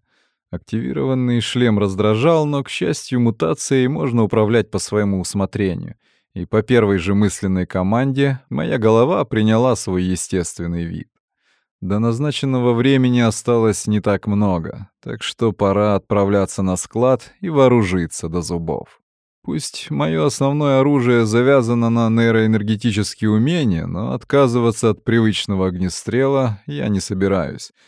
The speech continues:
Тем более патроны с добавлением даже небольшого количества нейтрития обладают отличной пробивной силой,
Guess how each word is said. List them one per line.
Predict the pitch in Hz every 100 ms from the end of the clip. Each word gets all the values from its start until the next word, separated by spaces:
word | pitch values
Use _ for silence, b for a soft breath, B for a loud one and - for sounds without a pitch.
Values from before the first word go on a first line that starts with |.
| b b
Тем | - 135
более | 139 156 147 131
патроны | 127 120 185 196 110 82
с | 80
добавлением | 90 98 107 117 113 104
даже | 104 95 98
небольшого | 101 104 - - 113 95
количества | - 104 101 95 - 98
нейтрития | 95 95 90 143 139 - 110 107
обладают | 110 139 147 139 127 110 113
отличной | 104 143 110 - 120
пробивной | 110 110 107 107 107 98
силой, | - 107 90 82 107